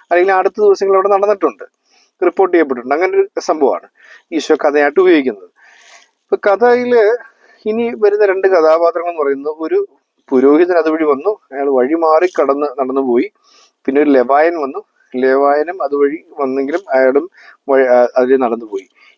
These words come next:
ആരാണ് ഈ പുരോഹിതനും ലെവായനും? ഈ വഴിയിൽ ആക്രമിക്കപ്പെട്ട്, ഇങ്ങനെ ദൈവത്തെ വിട്ട്,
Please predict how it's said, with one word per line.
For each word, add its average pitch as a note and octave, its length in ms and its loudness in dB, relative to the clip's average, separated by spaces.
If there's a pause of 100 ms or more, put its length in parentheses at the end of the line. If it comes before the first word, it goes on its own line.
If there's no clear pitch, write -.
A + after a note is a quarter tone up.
(160)
ആരാണ് F#3+ 240 0
ഈ - 100 -2
പുരോഹിതനും D#3+ 680 2
ലെവായനും? A2 540 0 (680)
ഈ G3+ 300 -2
വഴിയിൽ F3 760 -2 (340)
ആക്രമിക്കപ്പെട്ട്, D#3+ 640 -2
ഇങ്ങനെ C#3+ 340 -2
ദൈവത്തെ C#3 540 0
വിട്ട്, D3 640 0